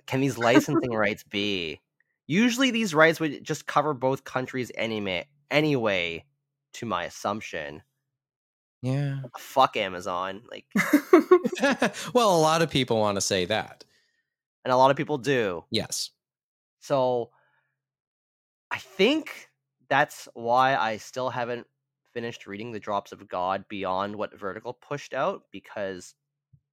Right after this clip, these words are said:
Speaker 1: uh, I think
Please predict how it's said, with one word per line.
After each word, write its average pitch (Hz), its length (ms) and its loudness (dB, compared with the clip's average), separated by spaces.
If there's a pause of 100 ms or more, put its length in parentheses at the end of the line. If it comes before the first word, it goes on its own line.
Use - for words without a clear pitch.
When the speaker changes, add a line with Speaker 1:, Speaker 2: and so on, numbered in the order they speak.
(1500)
Speaker 1:
uh, 101 360 4 (680)
I - 60 -10 (280)
think 185 380 0